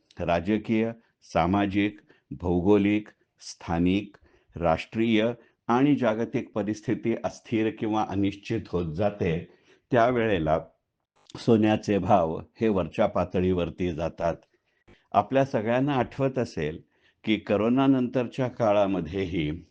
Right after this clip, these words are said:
सोन्याच्या भावानं अशीच उसळी घेतली होती. यामध्ये सोन्याचं बहुमूल्यत्व फार मोठ्या प्रमाणावर लगेचच वाढतं, अशातला भाग नाही. पण इतर कोणताही पर्याय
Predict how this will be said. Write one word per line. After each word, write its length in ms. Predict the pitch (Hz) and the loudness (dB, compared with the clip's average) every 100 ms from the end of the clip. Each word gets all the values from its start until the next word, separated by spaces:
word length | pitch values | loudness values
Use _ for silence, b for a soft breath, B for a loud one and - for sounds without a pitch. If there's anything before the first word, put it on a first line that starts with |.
| _ | _
सोन्याच्या 580 | - 110 110 117 127 | -2 0 0 -2 0
भावानं 640 | 113 90 90 98 95 82 78 B B B | 0 0 -2 0 0 -2 -4 B B B
अशीच 520 | 104 - 123 113 - 110 113 - | -4 -2 -2 -2 -2 -4 -4 -8
उसळी 460 | 101 - 87 87 78 - | -8 -2 0 0 -2 -6
घेतली 360 | 78 82 82 82 | -8 -6 -4 -4
होती. 480 | 73 71 85 78 _ _ b b b b b | -4 -6 -6 -8 _ _ b b b b b
यामध्ये 640 | 82 80 98 120 120 131 135 | 0 4 4 4 0 -2 -6
सोन्याचं 720 | - 98 98 113 120 135 110 | -4 0 2 0 0 -2 -2
बहुमूल्यत्व 960 | 95 110 117 113 117 123 135 98 76 78 b b _ | 0 2 2 2 2 0 -2 -2 -2 -6 b b _
फार 160 | - 101 | 0 0
मोठ्या 360 | 95 95 - 120 | 0 -4 0 -2
प्रमाणावर 720 | 120 123 123 120 120 120 131 123 - | 0 0 0 0 0 0 -2 -6 -4
लगेचच 600 | 92 90 98 110 - - | 0 0 0 -2 -2 -4
वाढतं, 640 | 90 82 69 90 123 117 131 - | -2 -2 -2 0 0 0 -2 -10
अशातला 500 | 92 - 120 113 104 | -4 -2 -2 0 -2
भाग 280 | 78 85 82 | 0 -4 -2
नाही. 320 | 98 85 67 B B B B - | -4 -4 -6 B B B B -4
पण 180 | 110 117 | -2 -2
इतर 320 | 101 101 143 | -4 -2 -2
कोणताही 720 | 139 - 95 95 95 123 107 151 | -2 0 0 0 2 2 4 4
पर्याय 680 | 156 123 120 113 104 101 | 4 0 0 2 2 2